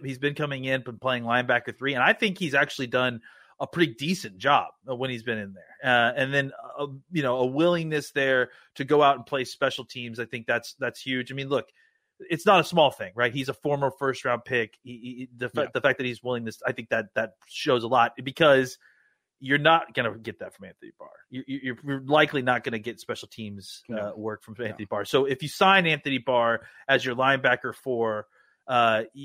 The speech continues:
Speaker 1: or three, or however you wanna phrase that,
Speaker 2: Whatever. Yeah.
Speaker 1: you're, you're not getting the special teams that, you know, is usually a very, very key part of that linebacker spot. So that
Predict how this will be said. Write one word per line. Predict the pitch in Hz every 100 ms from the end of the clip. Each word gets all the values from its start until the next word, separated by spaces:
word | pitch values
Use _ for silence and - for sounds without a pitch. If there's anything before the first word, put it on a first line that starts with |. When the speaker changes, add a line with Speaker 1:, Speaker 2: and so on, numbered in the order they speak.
| 135
Speaker 1:
or | 123
three, | 110 147 143 123
or | 113
however | 123 120 113
you |
wanna | 110 104
phrase | - 113 104 -
that, | 104
Speaker 2:
Whatever. | 101 90 92 - _
Yeah. | - 107
Speaker 1:
you're, | 151
you're | 151 160
not | 156 160 135 110
getting | 151 156 139 131 123 -
the | 127
special | - 165 156 151
teams | 139 127 113
that, | 120 - -
you | 135
know, | 110
is | 98
usually | 131 123 117
a | 110
very, | 104 131 131 127
very | 107 104 127 120
key | 113 - 139 117
part | - - 127 110
of | 117 113 101
that | 110 110 104
linebacker | 110 120 110 - -
spot. | - - 101 -
So | - 131 110 - _ _ _ 117
that | 151 180